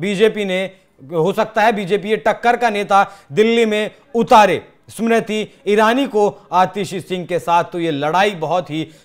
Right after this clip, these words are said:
जबरदस्त और देखने वाली हो सकती है। और दो हज़ार पच्चीस का जो विधानसभा चुनाव होना है उसमें बीजेपी के लिए बहुत फायदे का सौदा भी ये हो सकता है। हालांकि,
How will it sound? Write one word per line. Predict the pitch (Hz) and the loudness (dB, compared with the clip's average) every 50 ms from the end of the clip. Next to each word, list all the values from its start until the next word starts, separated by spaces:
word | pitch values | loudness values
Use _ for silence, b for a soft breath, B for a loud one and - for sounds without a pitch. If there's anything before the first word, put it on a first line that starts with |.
| b 165 | b -10
जबरदस्त | 151 120 175 196 180 190 185 175 143 151 240 247 240 247 - 208 | -6 0 2 2 4 2 0 0 0 2 0 0 0 -2 -4 -2
और | 185 170 170 165 b b b b b 131 | 0 0 0 0 b b b b b -2
देखने | 131 208 208 202 202 - 165 160 | 4 4 4 4 4 -2 -6 -4
वाली | 147 147 147 156 156 | 0 0 0 0 -2
हो | 143 147 156 | -4 -6 -6
सकती | 151 190 170 - - 233 240 | -4 -6 -8 -8 -6 -2 0
है। | 220 220 233 233 - - - - _ - | 2 4 4 4 2 -2 -16 -14 _ 2
और | 196 233 233 214 | 6 6 6 6
दो | 165 196 190 | 6 2 2
हज़ार | 185 170 196 196 | 2 4 2 2
पच्चीस | 190 208 202 - - 247 269 - | 2 2 -2 -2 -2 -4 -4 -2
का | - 254 240 | 0 0 0
जो | 226 | 0
विधानसभा | 220 214 208 202 214 202 208 202 208 185 | 0 2 0 0 0 -2 -4 -4 -6 -6
चुनाव | - 190 190 185 180 180 | -8 -6 -4 -4 -4 -2
होना | 196 214 226 208 | -2 -2 -2 -2
है | 196 208 196 b b b b b b - | -2 -2 -4 b b b b b b -2
उसमें | 220 214 - 233 226 208 208 202 - b b b - 139 | -2 -2 -2 -2 -4 -2 -4 -4 -6 b b b -16 -10
बीजेपी | 131 190 226 233 196 180 285 294 220 262 247 | -4 -2 -2 0 2 2 2 2 2 0 -4
के | 170 185 180 | -2 -2 -2
लिए | 165 147 143 - - - 151 | -2 -4 -6 -8 -10 -6 -2
बहुत | 170 170 190 190 190 - - - | 2 2 2 2 0 -6 -8 -4
फायदे | 160 151 156 156 151 180 190 | -2 -2 0 -2 -2 -4 -6
का | 156 165 143 | -4 -6 -6
सौदा | - 151 151 147 165 175 | -6 -6 -4 -2 -2 -2
भी | 165 156 165 151 b b b b 175 | 0 -2 -4 -6 b b b b -2
ये | 180 | 0
हो | 180 196 185 | 0 0 2
सकता | - 254 247 - 277 269 | 0 0 0 2 4 4
है। | 247 | 6
हालांकि, | 247 262 262 202 196 254 | 6 4 2 0 0 -4